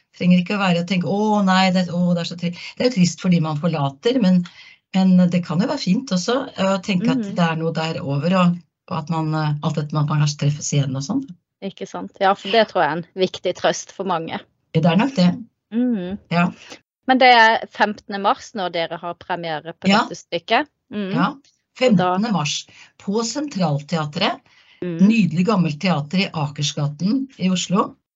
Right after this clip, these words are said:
Speaker 1: Like ved regjerings-, mot regjeringskvartalet.
Speaker 2: Mhm.
Speaker 1: Der er det, graves det enormt ute i veien, og så
Speaker 2: Ja.
Speaker 1: skal det liksom vanskelig å gå liksom forbi teatret uten at du enser det.
Speaker 2: Ja.
Speaker 1: Men, eh, eh, dette er altså,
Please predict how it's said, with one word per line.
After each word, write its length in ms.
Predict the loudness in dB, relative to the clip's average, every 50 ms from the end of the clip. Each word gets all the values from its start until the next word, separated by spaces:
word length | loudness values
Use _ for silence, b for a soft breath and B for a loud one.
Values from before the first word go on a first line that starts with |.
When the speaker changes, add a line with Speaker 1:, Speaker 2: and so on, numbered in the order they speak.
| _ _
Speaker 1:
Like 440 | 2 4 4 4 2 0 -2 0 2
ved 180 | 4 4 4 4
regjerings-, 580 | 4 4 4 4 2 2 2 0 0 -2 2 4
mot 240 | 4 4 4 4 0
regjeringskvartalet. 1400 | -2 0 0 0 0 0 -2 -2 -2 -2 -4 -6 -6 -4 -4 -4 -4 -4 -6 -6 -4 -2 -2 0 0 0 -2 -2 -6 _ _ _ _ _
Speaker 2:
Mhm. 360 | -8 -6 -6 -4 -4 -6 -6 -8 _ _ _ _ _ _ _
Speaker 1:
Der 180 | 0 2 2 2
er 100 | 2 0
det, 120 | 0 0 -2 -2 -2 -4 -4 -4 -4 -10 -12 -12 -4 0
graves 480 | 2 4 4 4 2 2 0 -2 -4
det 100 | -2 0
enormt 600 | 4 4 4 4 4 2 0 -2 -2 -4 -4 -4 -4
ute 200 | -6 -4 -4 -2
i 40 | -2
veien, 300 | -2 -2 -2 -2 0 2
og 60 | 2 2
så 80 | 2
Speaker 2:
Ja. 40 | 0
Speaker 1:
skal 160 | 0 -2 -4 -4
det 60 | -4
liksom 180 | -2 -2 0
vanskelig 420 | 2 4 2 2 2 0 -2 -2 0
å 40 | 0
gå 100 | 0 0
liksom 180 | 0 0 -2 -2
forbi 300 | -2 -2 -2 -2 -4 -2
teatret 460 | 0 0 -2 -2 -2 -2 -2 -2 -2
uten 120 | -2 -2 -2
at 80 | -2 -2
du 100 | -2 -4 -4 -4 -6 -8 -8 -4
enser 300 | -2 -2 -2 -2 -6 -4
det. 200 | -2 -2 -2 -4 -6 B B B B B B
Speaker 2:
Ja. 240 | 2 2 4 2 2 -2 -6 0 2
Speaker 1:
Men, 340 | 4 4 6 6 6 6 6
eh, 800 | 6 6 4 4 4 2 2 2 2 2 0 -2 -6 -6 -2 0 0
eh, 100 | 2 2
dette 380 | 0 0 0 0 0 -2 -4 -2
er 300 | 0 0 2 0 0 -2
altså, 400 | -6 -8 -4 -2 -2 -2 -2